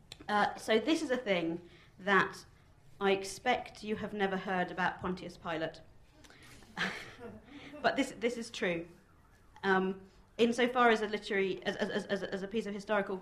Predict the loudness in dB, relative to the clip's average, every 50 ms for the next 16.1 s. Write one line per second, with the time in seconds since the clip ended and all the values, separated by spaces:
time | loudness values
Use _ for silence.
0 | -4 -2 -2 -2 -2 -2 -4 -6 -6 -6 -8 -6 -4 -4 -2 -2 -2 -4 -6 -4
1 | -6 -6 -6 -8 -14 -18 -12 -8 -2 0 2 2 2 2 2 2 2 2 2 0
2 | 0 -2 -4 -2 -2 -2 -2 -2 -4 -4 -4 -4 -2 -2 -4 -2 -2 -2 -2 0
3 | 0 -2 -2 -4 -6 -12 -20 -20 -20 -20 -20 -20 -20 -20 -12 -2 2 4 4 4
4 | 2 -4 -6 -6 -4 -4 -2 -2 -2 -2 -4 -4 -6 -6 -6 -6 -6 -6 -6 -6
5 | -6 -6 -6 -6 -8 -8 -8 -10 -10 -10 -12 -12 -12 -12 -12 -14 -16 -14 -14 -12
6 | -10 -10 -10 -10 -12 -14 -14 -16 -14 -10 -8 -6 -6 -6 -6 -4 -4 -6 -6 -8
7 | -12 -14 -18 -20 -16 -4 0 0 2 4 4 4 4 2 0 0 0 0 0 0
8 | 0 0 0 0 -2 -2 0 0 0 2 2 2 2 2 2 0 0 0 0 0
9 | 0 -4 -8 -16 -14 -4 2 2 2 2 4 4 8 8 10 10 8 6 2 0
10 | 2 4 4 4 4 2 0 0 2 2 2 2 4 4 2 2 2 0 -2 0
11 | 0 0 0 0 0 0 2 0 0 0 -2 -2 -4 -4 -6 -8 -10 -10 -10 -8
12 | -6 -6 -6 -6 -6 -8 -8 -8 -8 -10 -10 -12 -12 -12 -10 -8 -8 -8 -6 -6
13 | -6 -6 -4 -6 -6 -8 -8 -8 -8 -12 -14 -14 -14 -12 -12 -10 -12 -10 -8 -6
14 | -6 -6 -6 -6 -8 -10 -10 -10 -12 -12 -12 -14 -14 -16 -16 -18 -18 -20 -20 -20
15 | -20 -20 -20 -20 -20 -20 -20 -20 -20 -20 -20 -20 -16 -8 -4 0 0 2 2 0
16 | -2 -4